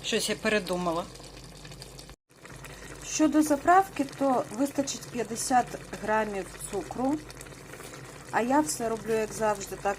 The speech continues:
як я собі бачу. Я дві ложечки кладу. Щодо солі, можна ложечку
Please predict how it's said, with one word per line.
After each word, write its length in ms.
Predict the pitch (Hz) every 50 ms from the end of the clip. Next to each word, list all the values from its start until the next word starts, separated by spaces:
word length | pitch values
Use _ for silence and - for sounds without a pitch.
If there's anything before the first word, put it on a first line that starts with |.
| - 202
як 100 | 185 180 - 196
я 260 | 196 180 175 170 170 - 143
собі 340 | - - - 185 170 170 175
бачу. 640 | 160 160 175 156 135 113 - - - - 247 269 320 - - - - - - - - - - - - - - - - - - - - - - - - - - - - - - - - - 151
Я 160 | 190 202 190
дві 200 | 175 156 175 175
ложечки 560 | 165 160 165 165 170 190 170 - - - - 262 - -
кладу. 440 | 277 277 285 262 247 320 339 349 381 381 - - - - - - - - - - - - - - _ _ _ - - - - - - - - - - - - - - -
Щодо 300 | - - 349 277 339 320
солі, 400 | - - 330 320 269 220 220 220
можна 440 | 240 254 285 311 285 - 311 311
ложечку 760 | 302 294 320 311 302 294 285 - - - - - 302 294 285